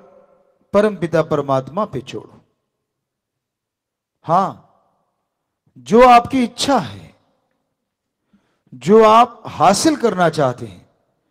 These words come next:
उसकी प्रार्थना कर दीजिए और फिर प्रभु के नाम का सुमरन कीजिए, भक्ति कीजिए। अगर फिर भी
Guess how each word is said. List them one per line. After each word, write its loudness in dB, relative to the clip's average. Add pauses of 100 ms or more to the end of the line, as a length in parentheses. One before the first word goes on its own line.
(800)
उसकी 0
प्रार्थना 0
कर -6
दीजिए -8 (840)
और 2
फिर -2 (1000)
प्रभु 0
के -4
नाम -4
का -8
सुमरन -10
कीजिए, -20 (1040)
भक्ति -2
कीजिए। -6 (2000)
अगर 2
फिर -6
भी -6